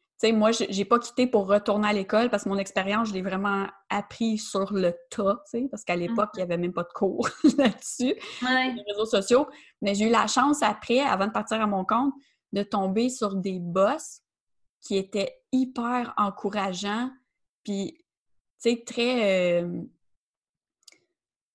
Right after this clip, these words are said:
Speaker 1: tu sais, prendre sous son aile quelqu'un. Tu sais, quand t'arrives
Speaker 2: Ah.
Speaker 1: quelque part puis t'as plus de confiance en toi puis en tes capacités,
Speaker 2: Ouais.
Speaker 1: t'as
Speaker 2: Ah,
Speaker 1: quelqu'un
Speaker 2: ben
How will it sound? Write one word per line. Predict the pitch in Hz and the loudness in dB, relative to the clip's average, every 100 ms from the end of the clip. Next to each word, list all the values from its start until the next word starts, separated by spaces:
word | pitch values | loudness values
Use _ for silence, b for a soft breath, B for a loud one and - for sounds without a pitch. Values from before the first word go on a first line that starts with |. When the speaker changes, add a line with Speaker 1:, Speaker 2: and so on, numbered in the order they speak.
| _ _ | _ _
Speaker 1:
tu | 226 | -4
sais, | |
prendre | 226 220 208 240 | -2 0 2 2
sous | 226 - | 0 -2
son | 214 220 190 190 | -4 -2 0 2
aile | 196 226 254 247 - _ _ _ _ _ _ _ | 2 2 0 -4 -8 _ _ _ _ _ _ _
quelqu'un. | 220 202 196 214 220 247 | 0 2 0 0 0 0
Tu | |
sais, | 269 | -2
quand | 269 254 | 0 2
t'arrives | 247 208 - | 0 0 -4
Speaker 2:
Ah. | 247 | -2
Speaker 1:
quelque | 220 208 | -2 0
part | - 240 269 | 4 4 4
puis | - | 0
t'as | 214 | 0
plus | 214 | 0
de | - - | -10 0
confiance | 233 214 240 220 233 | 2 4 2 0 0
en | 214 190 | 0 0
toi | 220 247 | 0 0
puis | 214 | 0
en | |
tes | 196 214 | -2 -2
capacités, | 190 190 190 262 | -2 0 2 2
Speaker 2:
Ouais. | 285 285 _ | 2 -2 _
Speaker 1:
t'as | 220 220 | -2 4
Speaker 2:
Ah, | |
Speaker 1:
quelqu'un | 220 214 | 6 6
Speaker 2:
ben | 214 | 4